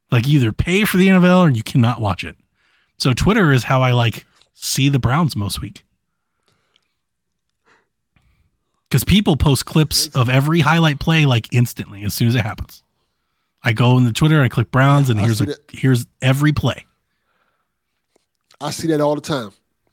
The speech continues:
Speaker 1: Yeah.
Speaker 2: Well,
Speaker 1: Yep.
Speaker 2: at least till Elon screws it up.
Speaker 1: Mm-hmm.
Speaker 2: Which is gonna happen.
Speaker 1: So.
Speaker 2: All right. Our next question, 'cause we got four more to go.
Speaker 1: We don't have to do these all.
Speaker 2: Well, since we're t-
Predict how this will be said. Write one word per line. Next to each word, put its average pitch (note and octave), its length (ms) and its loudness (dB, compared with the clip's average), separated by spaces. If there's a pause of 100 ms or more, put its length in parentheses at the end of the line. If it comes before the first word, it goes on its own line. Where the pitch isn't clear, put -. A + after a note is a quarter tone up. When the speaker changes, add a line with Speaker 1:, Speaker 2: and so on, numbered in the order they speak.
(180)
Speaker 1:
Yeah. A2+ 180 -2 (480)
Speaker 2:
Well, G#2+ 120 -20
Speaker 1:
Yep. C3+ 80 -4
Speaker 2:
at C3 40 -10
least C3 180 -14
till B2+ 120 -10
Elon A2+ 460 -10
screws A#2 380 -12
it A2+ 60 -8
up. - 240 -14 (760)
Speaker 1:
Mm-hmm. A2 260 -4 (760)
Speaker 2:
Which F3 160 -6
is B2+ 60 -14
gonna G#2+ 220 -16
happen. - 200 -20 (1400)
Speaker 1:
So. G2+ 140 -8 (320)
Speaker 2:
All G3+ 80 -2
right. F3+ 140 -2 (360)
Our C#4+ 360 2
next C#4 340 -8
question, G3+ 480 -4
'cause - 100 -20
we E3 60 -10
got - 260 -6
four C3+ 160 -2
more A2 140 -10
to F2+ 60 -12
go. A2+ 280 -14 (200)
Speaker 1:
We A3 100 2
don't D4+ 100 4
have D4+ 100 2
to E3 80 2
do E3 140 4
these A#2 160 0
all. - 200 -8
Speaker 2:
Well, G3+ 100 -14
since A3 220 -2
we're A3 80 -2
t- - 120 -12